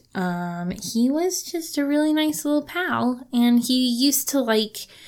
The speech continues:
uh, fly around my head when I was really young, just like whoosh, whoosh, whoosh, whoosh.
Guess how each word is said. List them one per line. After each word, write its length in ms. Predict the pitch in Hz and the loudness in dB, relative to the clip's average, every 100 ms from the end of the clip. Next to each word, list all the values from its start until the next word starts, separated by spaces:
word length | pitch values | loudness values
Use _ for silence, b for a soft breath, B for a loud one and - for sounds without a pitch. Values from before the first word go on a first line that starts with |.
| B _ _ | B _ _
uh, 320 | - 208 214 - | -8 -6 -8 -6
fly 340 | - 262 302 | 2 6 8
around 560 | 269 233 240 262 262 247 | 8 6 6 6 4 4
my 140 | 226 | 4
head 360 | 208 - 247 269 | 2 4 4 6
when 140 | 269 | 6
I 120 | 220 214 | 4 4
was 260 | 208 202 | 2 4
really 220 | 233 226 | 6 6
young, 360 | 196 190 202 247 | 4 0 2 4
just 160 | 240 226 | 4 2
like 260 | 226 - | -2 0
whoosh, 240 | 359 339 - - | 2 2 0 2
whoosh, 300 | 349 - - 359 | 2 2 0 2
whoosh, 340 | 349 - - | 2 0 -2
whoosh. 260 | 359 - | -4 -4